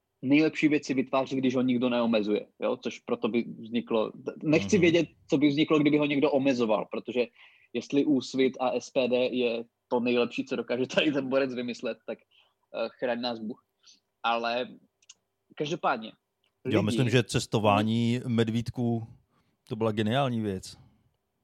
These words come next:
Speaker 1: Ježiš, na to jsem úplně zapomněl. A on dělal nějaký to, tu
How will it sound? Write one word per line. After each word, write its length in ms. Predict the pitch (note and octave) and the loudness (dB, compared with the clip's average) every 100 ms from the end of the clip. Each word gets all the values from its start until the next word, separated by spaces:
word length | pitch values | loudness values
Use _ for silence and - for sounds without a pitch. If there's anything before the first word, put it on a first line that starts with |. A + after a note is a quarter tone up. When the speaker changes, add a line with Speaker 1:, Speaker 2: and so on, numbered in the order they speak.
| _ | _
Speaker 1:
Ježiš, 200 | A#2+ A2+ | -14 -6
na 100 | A#2+ | -6
to 120 | A2+ | -6
jsem 160 | B2+ C3 | -4 -4
úplně 200 | C3 B2 | 0 0
zapomněl. 580 | A#2+ - D3 C#3 G#2 - _ _ _ _ | 0 -2 -4 -2 -4 -8 _ _ _ _
A 40 | - | -2
on 120 | C3+ | 2
dělal 180 | C#3 D3+ | 4 2
nějaký 360 | D3+ D3 E3 C#3+ | 0 0 0 2
to, 240 | D#3+ C#3 | -2 -4
tu 440 | - D3+ D3 A#2 | -4 -4 -4 -8